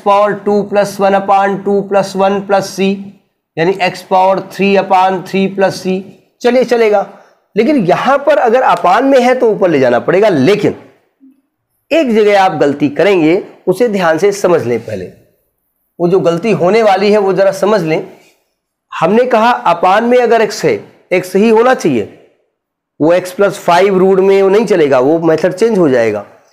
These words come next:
देखिए, जैसे वन upon x केवल है तब क्या करेंगे, तब आप इसको ऊपर ले जाने की गलती मत करिएगा।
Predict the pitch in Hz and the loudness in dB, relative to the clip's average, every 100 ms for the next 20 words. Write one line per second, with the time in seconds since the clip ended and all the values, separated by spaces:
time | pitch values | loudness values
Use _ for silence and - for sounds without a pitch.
0 | _ _ 180 208 190 98 - _ _ _ | _ _ -2 0 0 -4 -12 _ _ _
1 | _ 131 147 190 - 269 233 151 214 233 | _ -4 0 0 0 -2 0 0 2 0
2 | - 233 247 254 - 240 240 - 240 226 | 0 0 0 -2 -2 -4 -4 -6 -2 0
3 | 226 220 220 220 220 220 202 202 202 202 | 2 0 0 -4 -2 -2 -2 -4 -4 -6
4 | 190 - _ _ _ _ _ _ _ _ | -10 -20 _ _ _ _ _ _ _ _
5 | _ _ 240 254 - - 190 233 226 - | _ _ 0 2 0 0 2 0 -2 -4
6 | 185 - 208 226 226 185 175 220 214 185 | -4 -2 0 0 2 -2 0 0 2 2
7 | 180 175 185 185 214 185 156 156 214 190 | 2 2 0 0 -2 0 0 0 0 0
8 | 156 156 156 143 143 131 127 | 2 0 0 0 2 2 0